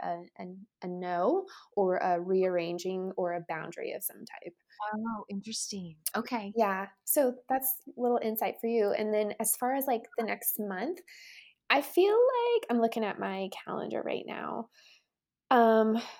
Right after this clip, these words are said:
Speaker 1: boop, boop, boop, boop, boop. I feel like it will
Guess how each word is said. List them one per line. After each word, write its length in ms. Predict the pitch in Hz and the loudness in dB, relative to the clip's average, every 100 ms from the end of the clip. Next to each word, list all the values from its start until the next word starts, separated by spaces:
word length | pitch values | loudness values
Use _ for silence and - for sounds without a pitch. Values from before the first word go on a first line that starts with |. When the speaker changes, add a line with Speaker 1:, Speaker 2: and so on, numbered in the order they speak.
| - 403 | -6 -4
Speaker 1:
boop, 80 | 403 381 | -2 -6
boop, 120 | 339 | -8
boop, 80 | 311 - | -8 -8
boop, 80 | 277 | -6
boop. 200 | 269 262 269 | -2 -2 2
I 80 | 247 | 0
feel 200 | 269 285 | 6 8
like 240 | 302 311 - | 8 4 0
it 180 | 254 - - - _ | 0 0 -10 -20 _
will 500 | 214 233 220 226 226 | 2 8 10 10 6